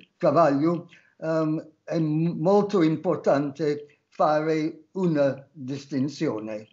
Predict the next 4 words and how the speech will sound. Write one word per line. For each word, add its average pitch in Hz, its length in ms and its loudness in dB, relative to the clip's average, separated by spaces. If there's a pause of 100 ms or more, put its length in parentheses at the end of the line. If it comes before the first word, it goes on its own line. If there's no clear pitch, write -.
(580)
Ehm, 131 460 0 (580)
em-, 147 360 -4
eh, 120 440 -6
emigranti 156 1120 2